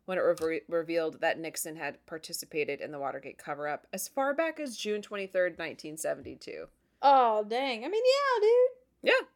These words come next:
Speaker 1: Around the country, there were calls for Nixon to resign. And at nine P M in the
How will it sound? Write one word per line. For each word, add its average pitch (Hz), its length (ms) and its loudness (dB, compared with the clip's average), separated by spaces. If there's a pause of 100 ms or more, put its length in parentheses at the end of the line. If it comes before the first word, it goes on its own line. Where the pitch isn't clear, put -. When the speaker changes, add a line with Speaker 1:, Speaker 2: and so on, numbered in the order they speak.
(180)
Speaker 1:
Around 196 280 4
the 196 60 -2
country, 214 400 -4
there 175 160 4
were 160 140 -2
calls 160 280 -2
for 170 140 -8
Nixon 156 420 -10
to 135 120 -14
resign. - 460 -12 (180)
And 190 420 0 (100)
at 175 140 -2
nine 175 200 -4
P 185 120 -10
M 165 160 -4
in 165 100 -6
the 165 100 -8